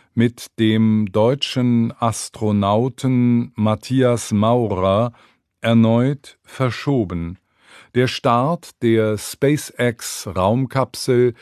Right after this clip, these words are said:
werde frühestens am kommenden Samstag stattfinden,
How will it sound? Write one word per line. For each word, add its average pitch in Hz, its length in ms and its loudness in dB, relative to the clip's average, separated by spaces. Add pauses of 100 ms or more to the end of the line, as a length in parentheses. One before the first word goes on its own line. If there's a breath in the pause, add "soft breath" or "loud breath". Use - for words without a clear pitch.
(280 loud breath)
werde 117 640 2
frühestens 127 1000 0 (320 soft breath)
am 107 260 2
kommenden 139 640 2
Samstag 104 1120 -2
stattfinden, 104 1080 0